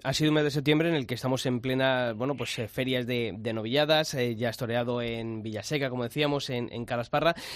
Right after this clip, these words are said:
Importante, ¿no? Por ejemplo, ese, ese alfarero de oro en, en Villaseca, porque sobre todo da un plus, ¿no? A, y un respaldo tremendo a, a lo que ha sido una temporada de éxito aquí en España.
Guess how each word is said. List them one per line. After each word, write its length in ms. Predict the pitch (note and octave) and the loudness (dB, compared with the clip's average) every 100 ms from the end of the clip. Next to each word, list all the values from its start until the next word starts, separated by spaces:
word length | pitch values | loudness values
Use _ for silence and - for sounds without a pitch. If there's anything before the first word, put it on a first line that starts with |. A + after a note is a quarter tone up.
| - | -2
Importante, 500 | C#3 C#3 F3 F3 D3 | 0 4 4 4 4
¿no? 80 | E3 | 2
Por 80 | C#3 | 2
ejemplo, 340 | D3+ D3+ D3+ | 2 4 4
ese, 380 | D3 D#3 C#3+ C#3+ | 4 4 4 4
ese 140 | C3+ | 4
alfarero 380 | C#3+ D3 C3+ C3+ | 2 4 4 6
de 120 | C3 | 6
oro 180 | C3+ C3+ | 6 6
en, 200 | C3 C3 - | 6 4 2
en 240 | B2 B2 | 4 4
Villaseca, 400 | A#2+ A#2+ C#3 C3+ | 4 2 4 4
porque 320 | C#3 A#2 B2 A2+ | 4 2 0 0
sobre 180 | A#2 | -2
todo 220 | G#2 A#2+ A2+ | 2 4 6
da 100 | B2+ | 4
un 240 | C3 A#2 | 4 2
plus, 380 | C#3+ C#3 G#2+ A2+ | 4 4 2 -2
¿no? 200 | A#2 C3 | 0 2
A, 360 | A2 C#2+ D#2 C#2+ | 0 -2 -4 -6
y 340 | G#2 A2 A2 | -6 -6 -2
un 160 | C#3 C#3 | 0 0
respaldo 480 | C3+ - C#3 C3+ C#3 | -2 2 2 4 2
tremendo 480 | C3+ C3+ C3+ D3+ D3+ | 2 2 4 6 6
a, 100 | - | 4
a 180 | A2+ A#2 | 0 0
lo 100 | A2 | 0
que 60 | |
ha 40 | B2 | 0
sido 160 | C#3+ C3+ | 2 2
una 100 | B2+ | 2
temporada 320 | B2 C3 B2 | 2 4 4
de 80 | A#2+ | 2
éxito 280 | - B2+ | -2 -2
aquí 180 | A#2 A2 | -2 0
en 40 | A2+ | -4
España. 320 | - D#2 | -6 -12